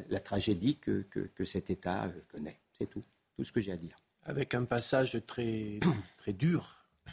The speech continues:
Speaker 2: concernant, euh, Gaza, en disant, euh,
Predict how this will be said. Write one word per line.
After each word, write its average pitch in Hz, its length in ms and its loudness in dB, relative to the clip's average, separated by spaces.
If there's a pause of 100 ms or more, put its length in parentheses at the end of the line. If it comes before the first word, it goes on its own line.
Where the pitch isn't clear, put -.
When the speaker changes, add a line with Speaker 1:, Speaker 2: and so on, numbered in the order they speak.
(100)
Speaker 2:
concernant, 120 720 4
euh, 104 180 2
Gaza, 113 460 2 (600)
en 101 80 -6
disant, 117 640 4
euh, 107 280 2